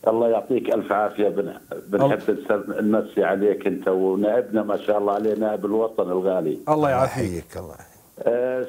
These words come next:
Speaker 1: سيدي العزيز، احنا صار في، آه، موضوع ال-، الحدود، آه،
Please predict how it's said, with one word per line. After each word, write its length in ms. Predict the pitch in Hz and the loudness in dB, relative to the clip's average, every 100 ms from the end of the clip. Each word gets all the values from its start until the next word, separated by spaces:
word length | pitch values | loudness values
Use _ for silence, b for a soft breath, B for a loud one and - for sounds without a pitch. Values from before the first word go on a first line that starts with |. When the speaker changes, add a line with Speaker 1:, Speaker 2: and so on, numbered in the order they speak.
| - | -4
Speaker 1:
سيدي 180 | 190 165 | -2 0
العزيز، 500 | 135 139 160 156 143 | -2 -2 -2 -2 -2
احنا 280 | 139 143 139 | 0 0 -2
صار 240 | 147 139 135 - | -2 -2 -4 -2
في، 340 | 139 139 135 | 0 2 2
آه، 360 | 123 120 117 113 | 2 2 0 0
موضوع 560 | 113 110 101 127 117 - - 104 | 0 -2 0 0 0 -4 -6 0
ال-، 600 | 101 104 101 101 98 85 | 2 4 4 4 2 0
الحدود، 540 | - 98 113 110 87 | 0 0 2 0 2
آه، 800 | 98 95 90 90 87 78 60 50 | 2 4 4 4 2 2 0 -4